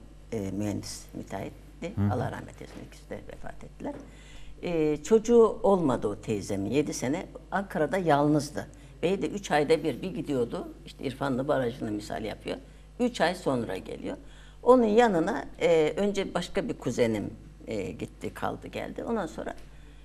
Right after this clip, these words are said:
Speaker 1: e, bana dediler, ben de Ankara memnuniyetle gittim. O teyzemi de çok severdim.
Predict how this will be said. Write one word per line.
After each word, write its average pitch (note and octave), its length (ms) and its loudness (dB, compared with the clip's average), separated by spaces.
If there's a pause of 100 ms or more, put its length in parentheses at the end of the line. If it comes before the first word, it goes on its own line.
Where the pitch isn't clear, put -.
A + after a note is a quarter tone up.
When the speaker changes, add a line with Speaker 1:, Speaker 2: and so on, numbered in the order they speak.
(220)
Speaker 1:
e, E3+ 340 -2
bana B3 280 8
dediler, G3+ 400 2
ben G#3+ 140 2
de - 60 -2
Ankara G#3 380 -2 (320)
memnuniyetle F#3 640 4
gittim. - 320 -2
O E3 80 -2
teyzemi F#3 340 -4
de - 100 -8
çok G3 140 -8
severdim. - 460 -6